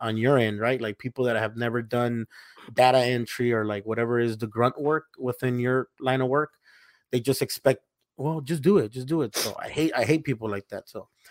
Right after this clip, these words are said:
anyways, loaded up the trailer 'cause he was going in his personal car, blah, blah, and then in the process of doing that, the trailer came off, got off, and I thought to myself,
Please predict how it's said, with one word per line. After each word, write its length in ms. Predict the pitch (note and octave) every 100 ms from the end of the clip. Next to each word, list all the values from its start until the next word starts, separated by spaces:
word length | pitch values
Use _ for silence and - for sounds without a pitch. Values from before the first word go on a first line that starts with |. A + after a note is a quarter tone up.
| - - - -
anyways, 500 | E3+ D#3 A2+ - _ _ _ _ _ _ _ _ _
loaded 300 | A#2 C3+ D3
up 120 | C#3+
the 60 | C#3
trailer 600 | - C#3 C3+ C3+ C3 C3+ _ _ _
'cause 460 | - A2 G#2+ G2+ - _ - -
he 140 | _ B2+
was 140 | C3
going 200 | A#2+ C3
in 60 | C3
his 120 | A#2+
personal 440 | - C3 - B2 A#2+
car, 320 | B2 A#2+ A#2
blah, 220 | A2+ A2+
blah, 240 | A2+ B2+ B2+
and 120 | A#2
then 340 | A#2 A2+ G#2 - - - - -
in 120 | C3
the 80 | B2
process 380 | - C3+ C3+ C#3
of 100 | B2
doing 300 | A#2 C#3+ D#3+
that, 280 | E3 F3 D3+
the 100 | A#2
trailer 540 | - - C3 C#3+ C3 A2
came 320 | - B2+ C3+
off, 300 | F3 A#2+ - -
got 240 | A2+ C3+ C3
off, 320 | C#3+ D3 - _ - _ _
and 140 | B2 B2
I 100 | C3
thought 300 | - C#3 C3
to 60 | C#3+
myself, 600 | C3 A#2+ C3 A2+ - -